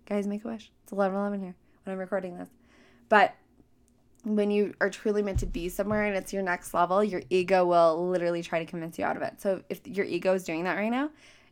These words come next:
probably meant to be there, to be honest. And that's just, like, my humble personal opinion. So anyways, I'm sitting down here and I'm like, "Who is meant to be there?" And so I'm like, "Oh, like, I hate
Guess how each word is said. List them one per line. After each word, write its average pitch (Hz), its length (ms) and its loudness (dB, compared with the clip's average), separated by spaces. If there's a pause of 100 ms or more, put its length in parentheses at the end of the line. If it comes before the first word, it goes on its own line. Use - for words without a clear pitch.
(140)
probably 415 360 2
meant 262 240 2
to - 80 -12
be - 200 -4
there, - 240 -8
to - 100 -18
be - 80 -2
honest. - 480 -4
And 233 100 -2
that's 254 200 -2
just, 202 220 -6
like, - 160 -10
my 180 160 0
humble 170 320 -6
personal 180 380 -10
opinion. 226 360 -4 (440)
So 254 100 0
anyways, 214 400 0
I'm 233 120 -2
sitting 220 280 -2
down 190 240 2
here 180 300 -6
and 190 180 -6
I'm 180 140 -6
like, 170 260 -8 (100)
"Who 208 160 0
is 208 140 0
meant 170 260 -6
to - 80 -12
be 240 220 -4
there?" - 440 -6
And 196 140 -8
so 175 280 0 (800)
I'm 202 140 -10
like, 180 260 -8
"Oh, 196 360 0
like, 165 160 -6
I 170 80 -4
hate 185 600 -8